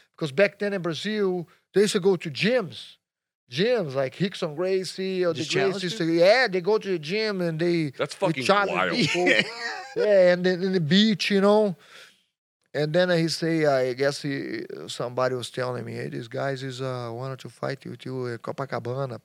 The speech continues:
Speaker 1: Posto." Posto is, you know, in Copacabana, the beach.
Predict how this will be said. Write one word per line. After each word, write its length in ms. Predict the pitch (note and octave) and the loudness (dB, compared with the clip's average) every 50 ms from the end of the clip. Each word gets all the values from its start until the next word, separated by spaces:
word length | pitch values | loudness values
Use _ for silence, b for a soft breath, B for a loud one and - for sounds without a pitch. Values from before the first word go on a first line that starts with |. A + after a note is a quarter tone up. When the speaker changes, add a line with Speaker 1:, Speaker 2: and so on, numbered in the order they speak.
| _ | _
Speaker 1:
Posto." 480 | - D3 D3+ C#3+ - - - B2 A2 - _ _ _ _ _ _ _ _ _ _ _ - | -4 -2 -2 -2 -4 -10 -14 -16 -16 -16 _ _ _ _ _ _ _ _ _ _ _ -8
Posto 360 | - C#3+ D#3 D3 - - C#3 | -6 -4 -4 -4 -6 -6 -8
is, 180 | C3 B2 A#2+ - | -10 -10 -10 -12
you 180 | C3 B2+ D3 D3 | -10 -8 -6 -6
know, 180 | C#3 B2+ B2 B2 A#2+ | -4 -6 -6 -6 -10
in 80 | A#2+ | -12
Copacabana, 680 | A2 - - B2+ - C#3 B2 B2+ B2 A#2+ C3+ C#3 C#3 C3 A#2+ | -14 -10 -12 -8 -6 -6 -4 -4 -4 -2 -2 -4 -4 -4 -6
the 80 | A#2+ | -8
beach. 500 | A2 G#2+ C3+ D3 D3+ C#3 - - - - | -8 -6 -6 -6 -6 -6 -8 -10 -14 -14